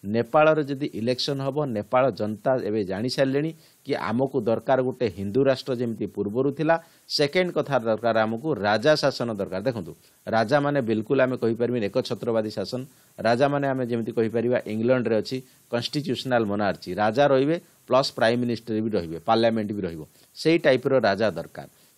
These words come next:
ତେଣୁ ଚାଇନାକୁ ବି ବର୍ତ୍ତମାନ ଏ ମେହସୁସ ହେଇଗଲାଣି ଭାରତର ଯୋଉ ପ୍ରକାର ଇନଡାଇରେକ୍ଟ ପ୍ରେସର ପଡ଼ୁଛି ନେପାଳ ଉପରେ, ତ କୋଉଠି ନା କୋଉଠି ଯଦି ଫ୍ରେଶ ଇଲେକ୍ସନ ହବ, କେପି ଶର୍ମା ଓଲି ନିଶ୍ଚିତ ଭାବରେ ହାରିପାରନ୍ତି। ଯଦି ତାଙ୍କ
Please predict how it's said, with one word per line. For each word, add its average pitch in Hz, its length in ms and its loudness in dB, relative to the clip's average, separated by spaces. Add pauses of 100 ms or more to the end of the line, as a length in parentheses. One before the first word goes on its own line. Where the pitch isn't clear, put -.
ତେଣୁ 170 180 2
ଚାଇନାକୁ 175 540 2
ବି 185 100 2
ବର୍ତ୍ତମାନ 160 480 0
ଏ 135 160 2
ମେହସୁସ 131 440 -2 (120)
ହେଇଗଲାଣି 143 440 2 (400)
ଭାରତର 139 560 2
ଯୋଉ 135 220 2
ପ୍ରକାର 147 440 -2
ଇନଡାଇରେକ୍ଟ 131 480 0
ପ୍ରେସର 107 480 -2
ପଡ଼ୁଛି 143 480 -2 (380)
ନେପାଳ 110 400 6
ଉପରେ, 127 280 0 (300)
ତ - 80 -20
କୋଉଠି 151 340 0
ନା 160 120 -2
କୋଉଠି 147 280 -4
ଯଦି 135 260 -2
ଫ୍ରେଶ 131 420 0
ଇଲେକ୍ସନ 127 440 -2
ହବ, 143 180 -2 (460)
କେପି 143 300 0
ଶର୍ମା 135 420 2 (120)
ଓଲି 117 280 0
ନିଶ୍ଚିତ 113 360 -4
ଭାବରେ 113 360 -2
ହାରିପାରନ୍ତି। 143 760 0 (340)
ଯଦି 143 380 2
ତାଙ୍କ 135 320 -6